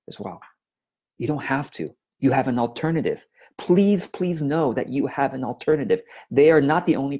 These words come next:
program. They are not the only product. There are so many out there. Ask me. Ask me what other programs are out there, okay? And I will, I will let you know, and I will help you out to find the right program, to find the right coach,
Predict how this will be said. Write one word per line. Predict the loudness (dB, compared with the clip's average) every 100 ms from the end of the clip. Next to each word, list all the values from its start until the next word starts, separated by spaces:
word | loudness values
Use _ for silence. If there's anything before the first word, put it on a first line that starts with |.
| -4
program. | -4 -4 -2
They | -2
are | 0 -4
not | -4
the | -6
only | -6 -8
product. | -6 -6 -4 -8 -10 -20 0
There | 2
are |
so | 2 -6 0 2
many | 2 0
out | -2 -2 -4
there. | -4 -6 -6
Ask | -4 -4 -6 -4
me. | -4 -6 _ _ _ _
Ask | -2 -2 -2
me | -2
what | 2 2
other | 2 0
programs | 2 0 2 0 -4 -6
are | -2
out | 0 -2 -4
there, | -6 -6 _ _ _ -14
okay? | -8 -6
And | -4
I | -4 0
will, | 0 0 -2 -6 _
I | -2
will | 2 2
let | 0 -4
you |
know, | -6 -8 -12
and | -8
I | -4
will | -4 -2
help | -4 -2
you | -4
out | -4 -6 -12 _ _
to |
find | -6 -2 -2 0
the | -2
right | -4 -2
program, | -2 -2 -4 -10
to | -4 -2
find | -2
the | -4 -4
right | -8
coach, | -10 -12 -12